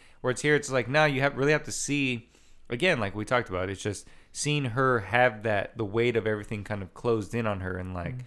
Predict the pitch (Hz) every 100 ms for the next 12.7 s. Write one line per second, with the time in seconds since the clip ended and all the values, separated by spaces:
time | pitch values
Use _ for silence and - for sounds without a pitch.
0 | - - 143 135 120 131 131 139 - -
1 | - 196 170 180 165 165 156 147 123 113
2 | - 113 - 143 147 - 104 98 123 110
3 | 113 110 104 95 98 87 104 110 101 95
4 | 90 - 127 117 98 104 101 95 104 90
5 | 92 110 127 151 147 - 123 101 95 90
6 | 87 117 113 110 113 98 - - - 113
7 | 123 120 98 95 117 120 110 101 107 101
8 | 95 - 120 117 90 85 80 117 113 104
9 | 113 110 95 139 135 - 113 139 151 139
10 | - 139 139 110 139 131 127 127 131 120
11 | 98 98 127 - 101 98 110 110 110 117
12 | 110 95 - - 131 113